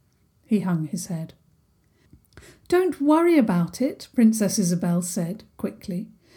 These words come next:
"Did you notice anything strange at the ball at all? Do you remember when you turned blue?" The doctor furrowed his brow. "Yes, there was something. Was it a song or?"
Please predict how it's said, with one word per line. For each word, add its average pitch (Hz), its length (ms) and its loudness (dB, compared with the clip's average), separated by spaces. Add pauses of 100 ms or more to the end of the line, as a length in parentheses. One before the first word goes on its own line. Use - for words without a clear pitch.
(240)
"Did 320 200 2
you 330 220 4
notice 311 480 2
anything 240 420 6
strange 285 720 2
at 233 120 -4
the 226 80 -2
ball 190 580 0
at - 240 -6
all? 214 420 -2 (520)
Do 320 100 0
you 330 140 4
remember 311 360 6
when 311 340 4
you 262 140 8
turned 180 460 2
blue?" 175 380 0 (880)
The 254 80 2
doctor 254 480 0
furrowed 175 520 2
his 185 180 -6
brow. 165 460 -4 (880)
"Yes, 190 1040 0 (500)
there 349 180 -2
was 415 220 -2
something. - 1080 -6 (300)
Was 339 200 0
it 392 140 0
a 392 60 0
song 220 760 -2
or?" 220 600 2